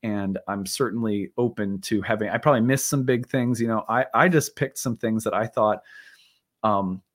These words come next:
nicely represented these themes. Uh, number one is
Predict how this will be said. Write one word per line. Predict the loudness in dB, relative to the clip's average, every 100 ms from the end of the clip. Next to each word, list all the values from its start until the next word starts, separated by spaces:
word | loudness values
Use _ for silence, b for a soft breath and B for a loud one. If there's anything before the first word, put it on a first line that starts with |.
| _ _ _ _
nicely | -2 2 2 2 2 0
represented | 2 0 0 -2 0 -2 -2
these | -4 -6 -2
themes. | -2 -2 -8 -16 -18 _ _ _ _ _ _ -4
Uh, | -2 -2 -4
number | -2 2 4
one | 4 4 2 2 0 -4 _
is | 0 2 0 -6